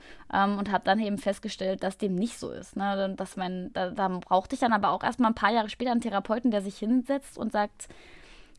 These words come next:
„So, Frau Handschuh, nee, was Sie grad gesagt haben, ne, was grad, was Sie grad geschildert haben,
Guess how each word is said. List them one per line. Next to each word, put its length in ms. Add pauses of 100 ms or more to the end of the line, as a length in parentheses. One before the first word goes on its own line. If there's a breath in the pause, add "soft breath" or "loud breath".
„So, 440 (220)
Frau 280
Handschuh, 500 (680)
nee, 300 (460)
was 180
Sie 60
grad 260
gesagt 400
haben, 300
ne, 100
was 160
grad, 240
was 140
Sie 60
grad 200
geschildert 440
haben, 320